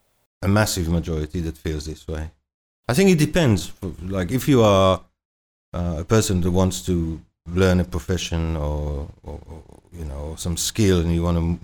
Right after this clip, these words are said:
get on in life, then Israel is a very good place to do it. Uh, Arab citizens go to study and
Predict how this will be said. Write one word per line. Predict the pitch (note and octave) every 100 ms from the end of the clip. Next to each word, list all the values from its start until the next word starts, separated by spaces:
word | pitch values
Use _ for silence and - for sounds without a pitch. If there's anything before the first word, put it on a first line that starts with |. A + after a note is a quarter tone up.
| - D#2+
get | G2 G2
on | G#2+
in | F#2+ E2
life, | D#2 G2 - -
then | F#2+ F#2+ F#2 F2 _ -
Israel | G#2+ G#2 G2 F2+
is | E2+
a |
very | E2+ F#2+
good | F2 F#2 -
place | G#2 F#2+
to | F#2+
do | A2
it. | B2 - _ _ F2
Uh, | E2+ F2
Arab | E2+ F#2+ F#2 -
citizens | - G2 F#2 F2 F2 E2+
go | D#2+ F2
to | E2+ E2+
study | - E2+ E2+ F2 E2+ E2+
and | E2 E2